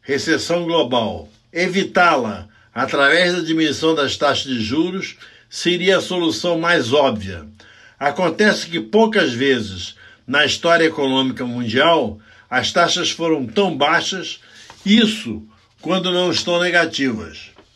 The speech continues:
Numa entrevista concedida à jornalista brasileira Flávia Secles, publicada na revista Veja, em outubro de mil novecentos e oitenta e seis, Ronald Reagan, entre dezenas de outras afirmações,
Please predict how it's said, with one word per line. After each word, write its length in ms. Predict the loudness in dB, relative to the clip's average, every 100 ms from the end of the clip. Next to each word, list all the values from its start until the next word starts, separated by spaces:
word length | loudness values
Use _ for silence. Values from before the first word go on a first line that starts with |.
| -2
Numa 220 | 2 4
entrevista 640 | 4 2 4 2 2 -2
concedida 600 | -2 -4 0 0 0 -2
à 40 | 0
jornalista 720 | 0 0 0 0 -4 -2 -4
brasileira 800 | 0 -2 0 0 0 0 -2 -6
Flávia 500 | -4 0 0 0 -6
Secles, 760 | -4 -2 -2 -4 -12 -10 -14 _ _ -20 -20 _
publicada 640 | -4 0 0 2 2 2 0
na 100 | 0
revista 580 | 0 -2 -6 -2 -2 -2
Veja, 600 | -2 -2 -2 -4 -8 -12 -20 -20 _
em 140 | 0
outubro 360 | 0 0 -4 -4
de 120 | -6
mil 180 | -4 0
novecentos 460 | 0 0 -2 -2
e 40 | 0
oitenta 320 | -2 -4 -4
e 140 | -6
seis, 480 | -6 -4 -4 -4 -8 -16 -20 _ _
Ronald 420 | 0 2 4 0 4
Reagan, 480 | 4 4 2 -4 -6 -16 _ _
entre 280 | -4 -2 -2
dezenas 640 | -2 0 0 2 2 2 4
de 80 |
outras 300 | 4 4 2
afirmações, 920 | -2 -2 -4 -2 -4 -4 -4 -4 -8